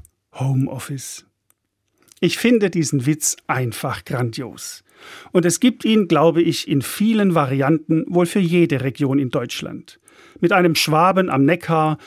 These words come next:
einem Badener am Rhein, einem Ostfriesen am Wattenmeer. Der Witz ist einfach gut, weil er auf liebevolle Art und mit viel Charme eine wunderbare Heimatverbundenheit zum Ausdruck bringt.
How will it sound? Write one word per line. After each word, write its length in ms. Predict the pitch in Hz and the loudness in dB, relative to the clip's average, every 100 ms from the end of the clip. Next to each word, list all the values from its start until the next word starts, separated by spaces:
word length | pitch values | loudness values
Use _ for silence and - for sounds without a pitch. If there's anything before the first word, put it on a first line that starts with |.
| - - | -8 0
einem 280 | 175 170 | 2 4
Badener 500 | 143 175 196 190 170 | 4 4 4 2 2
am 140 | 143 139 | 2 0
Rhein, 520 | 127 156 170 170 170 - - | 2 4 4 4 0 -6 -4
einem 220 | 185 175 | 0 2
Ostfriesen 680 | - 156 - 165 165 147 165 | 0 -4 -4 0 0 0 -2
am 180 | 160 151 | -2 -2
Wattenmeer. 540 | 139 135 120 98 - _ _ _ _ _ | -4 -4 -6 -8 -12 _ _ _ _ _
Der 140 | 151 180 | 0 0
Witz 200 | 247 - | 0 -2
ist 200 | 185 - | -4 0
einfach 420 | 208 - 190 - | 0 0 -2 0
gut, 380 | 175 202 - - - - _ | -2 -2 -6 -18 -20 -20 _
weil 160 | 175 170 | 2 4
er 80 | 170 | 2
auf 180 | 147 | 0
liebevolle 600 | 165 208 226 175 175 147 156 | 2 2 2 0 0 0 -2
Art 440 | 131 156 170 - - _ | -2 -4 -6 -14 -20 _
und 200 | 175 170 | 0 2
mit 160 | 151 - | 0 -2
viel 340 | - 214 220 | -2 0 0
Charme 600 | - 175 147 117 120 131 | 0 -2 -2 -4 -8 -8
eine 320 | - 135 123 135 | -4 -4 -2 0
wunderbare 760 | 208 208 170 147 143 143 107 | 0 0 -2 -2 0 -2 -4
Heimatverbundenheit 1040 | 139 139 135 - 147 147 135 - 131 131 127 | -4 -2 -4 -4 -4 -2 -2 0 -2 -2 -6
zum 280 | - 165 151 | -4 -4 -2
Ausdruck 420 | 127 - 127 - | -6 -6 -12 -12
bringt. 400 | 127 110 - | -14 -14 -16